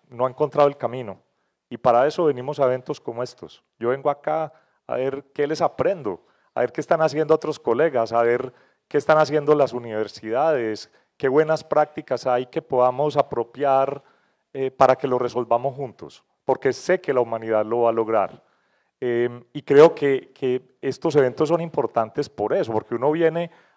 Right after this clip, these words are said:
a compartir, pero viene también con toda humildad a ver qué aprende, a ver cómo seguimos juntos cerrando esas brechas,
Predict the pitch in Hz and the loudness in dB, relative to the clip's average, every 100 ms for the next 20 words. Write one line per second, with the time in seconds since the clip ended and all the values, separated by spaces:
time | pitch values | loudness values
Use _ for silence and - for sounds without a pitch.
0 | _ 135 - 143 135 135 127 151 170 196 | _ -10 -2 -2 4 4 4 0 2 2
1 | 190 - _ 123 123 123 135 165 143 127 | -4 -16 _ 2 4 2 0 0 -2 -2
2 | 123 160 - 175 175 139 120 131 147 165 | 0 2 4 4 2 -4 0 2 4 4
3 | 165 151 180 170 - - 220 170 107 110 | 2 0 0 0 -2 -6 -6 -6 -2 2
4 | 120 120 - 160 175 - 139 127 143 156 | 2 2 2 2 2 -4 -8 -8 -8 -6
5 | 160 185 180 135 143 139 - _ _ _ | -4 -4 -4 -4 -2 -2 -4 _ _ _
6 | - 143 127 131 135 135 151 165 156 151 | -6 -2 0 0 0 0 0 0 -2 0
7 | 180 139 - 123 - | 0 -2 -4 -6 -6